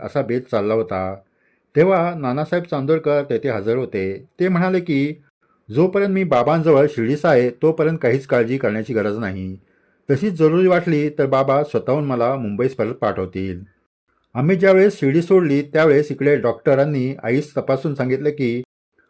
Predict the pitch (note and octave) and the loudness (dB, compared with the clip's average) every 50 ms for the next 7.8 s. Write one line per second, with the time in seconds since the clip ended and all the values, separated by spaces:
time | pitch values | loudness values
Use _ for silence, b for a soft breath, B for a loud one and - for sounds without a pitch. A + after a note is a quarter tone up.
0 | _ _ _ - G#2 A2+ - D3 D#3+ F3 F#3 F3+ E3+ G3 E3+ D#3+ E3+ E3+ E3+ D3 | _ _ _ -8 -8 -4 0 2 2 2 0 0 0 0 0 0 0 -2 -2 -2
1 | B2 B2+ D3+ E3 D#3+ D#3 D#3+ E3+ D3+ A#2+ C3+ C#3+ - D3 C#3 C#3 - F3+ E3 D#3 | 0 0 0 -2 -2 -2 -2 -2 0 0 0 -2 -2 -4 -8 -4 -2 -2 -2 0
2 | B2+ B2+ C3+ C#3 - - B2 A#2+ - - D3+ D3+ - - E3+ D#3 D3 D3 C3 G#2 | 0 -2 -4 -6 -8 -10 -10 -10 -6 -6 -6 -6 -6 -6 -4 -2 -2 0 0 0
3 | G2+ A2+ C#3 D3 C#3 C3+ - C#3 B2 B2 C3+ C#3 C#3 - A2 G#2 A2 C#3+ D#3 D3+ | 0 2 2 2 0 2 0 -2 0 -2 -4 -8 -6 -8 -6 -2 0 0 0 0
4 | - - - A#2 G2 A2 B2 B2+ B2+ A2+ G2+ G#2 G2 G2 F#2+ G2 - _ _ _ | -2 -6 -6 -4 -2 -2 -2 0 0 -2 -2 -2 -4 -6 -6 -10 -12 _ _ _
5 | _ _ _ _ _ _ _ - F#3 F#3 D#3+ C3 - - D#3+ F#3 F#3 F3+ E3+ G3+ | _ _ _ _ _ _ _ -2 -2 0 0 -4 0 0 2 2 2 0 0 -2
6 | F#3+ F#3+ E3+ D3+ D#3 E3+ E3+ E3+ F3 F3 E3+ E3+ E3 E3 D#3+ D3+ D#3+ D#3+ D#3 C3+ | -2 0 0 0 0 0 -2 -2 -4 -4 -4 -2 -2 -2 0 2 2 2 2 2
7 | C3+ D3 C#3+ D3 - D3+ C#3 A#2 A2 - - D#3+ D3 C3+ C#3 | 2 2 0 -2 -2 -2 0 0 -2 0 0 2 2 2 0